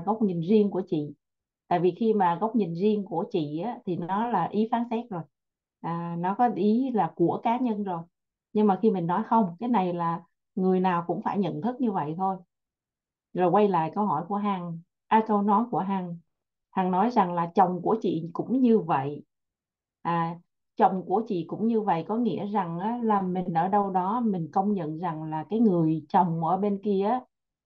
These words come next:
có một cái sự sai trái và chồng mình cũng có một cái sự sai trái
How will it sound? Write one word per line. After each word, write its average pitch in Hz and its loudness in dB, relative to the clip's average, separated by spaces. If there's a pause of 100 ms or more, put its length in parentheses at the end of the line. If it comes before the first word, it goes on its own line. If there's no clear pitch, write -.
(220)
có 202 4
một 240 2
cái 240 -6
sự 156 -4 (120)
sai 190 2
trái 190 -2
và 185 -4
chồng 165 2
mình 151 -2
cũng 185 -6
có 202 4
một 220 0
cái 214 -2
sự 151 -2
sai 175 -2
trái 190 -2